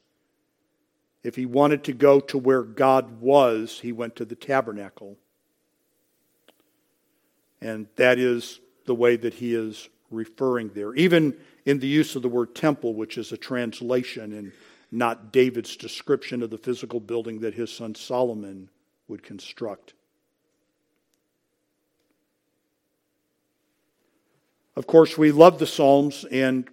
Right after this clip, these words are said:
many people in particular love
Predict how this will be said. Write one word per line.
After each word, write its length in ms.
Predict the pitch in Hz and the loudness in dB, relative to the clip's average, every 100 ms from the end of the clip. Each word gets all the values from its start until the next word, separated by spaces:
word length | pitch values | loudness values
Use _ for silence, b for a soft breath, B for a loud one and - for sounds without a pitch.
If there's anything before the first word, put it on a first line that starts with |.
| _ _ _ _ | _ _ _ _
many 320 | 123 143 151 | -2 2 2
people 640 | 147 147 139 135 127 127 - | -2 -6 -2 0 0 -2 -4
in 120 | 127 | -8
particular 720 | 123 - - 143 - 131 120 117 | -6 -10 0 0 0 -4 -2 -4
love 440 | 113 117 117 101 | -4 -2 -4 -8